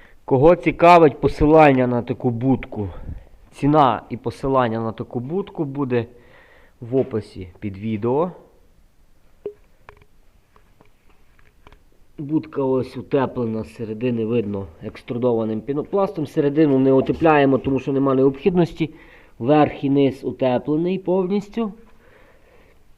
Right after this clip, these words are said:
А середня частина, середню, е, підлогу не утепляємо, бо немає необхідності в цьому. Воно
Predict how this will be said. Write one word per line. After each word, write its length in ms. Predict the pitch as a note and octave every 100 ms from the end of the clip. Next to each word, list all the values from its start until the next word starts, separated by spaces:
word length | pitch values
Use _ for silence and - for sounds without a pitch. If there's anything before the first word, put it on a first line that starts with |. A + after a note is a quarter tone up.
| _ _ _ _ _
А 160 | - D3+
середня 540 | - D3+ E3 E3 D3+
частина, 540 | D3 C#3+ - F3+ E3 D3
середню, 840 | - D#3 D#3+ D3 C#3+ C#3 C3 A#2
е, 40 |
підлогу 500 | A#2+ D3+ D#3+ F#3 D#3
не 120 | C#3 C#3
утепляємо, 680 | B2+ C3 C3+ C#3+ B2 B2
бо 120 | A2+ C3+
немає 440 | C3 A#2+ G#2+ G#2+
необхідності 640 | A#2+ C3 - F3 F3 -
в 60 | F#3
цьому. 360 | - G3+ G3 E3+
Воно 320 | D3+ D3+